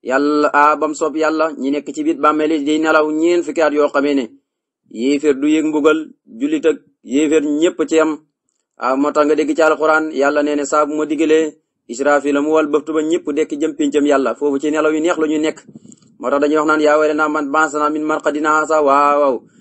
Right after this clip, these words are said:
Place bu neex bii ñu doon nelaw, ana kan moo ñu fa yee de, waaye dañoo waroon a bàyyi ñuy nelaw rek. Foofu nag la ñuy commencé nag, yéeféer ñi commencé gis njàqare,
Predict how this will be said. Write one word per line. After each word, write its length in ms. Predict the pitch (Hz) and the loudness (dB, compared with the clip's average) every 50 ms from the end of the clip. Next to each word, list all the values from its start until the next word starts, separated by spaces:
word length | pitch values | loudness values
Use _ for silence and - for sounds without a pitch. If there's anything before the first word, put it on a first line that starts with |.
| _ _ _ - | _ _ _ -8
Place 240 | 127 139 143 135 139 | -4 -4 -4 -4 -4
bu 80 | 147 | -4
neex 200 | 151 160 160 147 147 | -4 -4 -4 -6 -2
bii 180 | 156 170 170 | 0 0 2
ñu 80 | 151 151 | 2 0
doon 160 | 156 156 156 | 0 0 0
nelaw, 240 | 156 156 156 156 151 - | 0 0 2 2 0 2
ana 140 | - 156 147 | 0 -2 0
kan 120 | - 156 151 | 0 -2 0
moo 140 | 151 156 156 | 0 -2 -2
ñu 80 | 160 | 0
fa 100 | 143 156 | 0 0
yee 140 | 156 156 151 | 2 2 2
de, 60 | 151 | 2
waaye 180 | 143 139 147 151 | 2 2 2 2
dañoo 200 | 147 151 156 156 | 0 0 0 0
waroon 160 | 156 156 156 | 0 0 0
a 40 | 156 | 0
bàyyi 220 | 147 156 156 156 156 | 0 2 2 2 0
ñuy 100 | 156 156 | 0 0
nelaw 220 | 160 156 156 156 | 0 2 2 2
rek. 160 | 165 180 - _ _ _ _ _ _ _ _ _ _ - | 2 0 -2 _ _ _ _ _ _ _ _ _ _ -10
Foofu 180 | - 123 127 139 | -8 -6 -4 -2
nag 140 | 151 151 143 | -2 0 0
la 100 | 143 143 | 0 0
ñuy 140 | 151 156 - | 0 -2 -2
commencé 300 | 165 156 156 156 151 156 | 0 0 0 2 2 2
nag, 140 | 156 160 139 - _ _ _ _ _ _ _ _ _ | 0 -2 -2 -4 _ _ _ _ _ _ _ _ _
yéeféer 340 | - - 131 143 135 151 143 | -6 -2 -2 0 0 0 0
ñi 100 | 143 143 135 | 0 -2 -2
commencé 360 | 156 151 156 151 151 156 135 | 0 0 0 2 0 0 -2
gis 120 | 147 143 151 | -4 -4 -2
njàqare, 420 | 151 160 151 - - 160 156 | 0 0 0 0 2 0 0